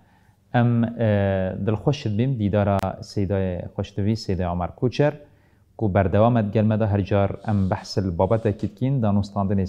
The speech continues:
serê dikîn, e, bû mifa wergirtin înşaalla. Vê xelekê de jî dê di xizmeta we de bîn,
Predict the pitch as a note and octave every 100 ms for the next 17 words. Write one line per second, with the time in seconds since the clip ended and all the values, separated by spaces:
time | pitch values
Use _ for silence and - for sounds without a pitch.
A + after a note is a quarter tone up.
0 | - F#2+ F#2 - C3 E3 F#3+ - _ _
1 | _ _ - G#2+ G2+ F#2+ G#2 A#2 - G2+
2 | F#2+ E2+ F2+ E2 F2 F2 - G#2 E2+ E2
3 | - _ _ _ - B2 - A2+ G2 F#2+
4 | F2+ F2+ B2 D3+ E3+ - _ _ - G#2+
5 | - G2+ - F#2 G2 F#2 F2 F2 A#2+